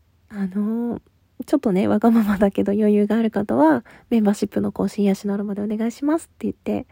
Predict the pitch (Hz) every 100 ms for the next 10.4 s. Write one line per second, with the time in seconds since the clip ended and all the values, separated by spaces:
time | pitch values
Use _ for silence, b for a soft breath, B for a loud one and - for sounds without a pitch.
0 | b b b b b b 202 196 202 202
1 | 208 214 196 202 - 202 - 202 214 208
2 | 240 269 247 208 247 _ - 208 208 -
3 | - 202 - 233 - 202 202 247 220 196
4 | 220 - 214 208 214 - 214 208 226 220
5 | _ _ _ _ _ _ _ _ - B
6 | B B B - 320 339 233 202 247 -
7 | 285 294 302 _ - 262 294 285 233 220
8 | - 208 226 226 - 208 - 214 214 202
9 | 202 254 254 208 b b b b b -
10 | 240 233 233 233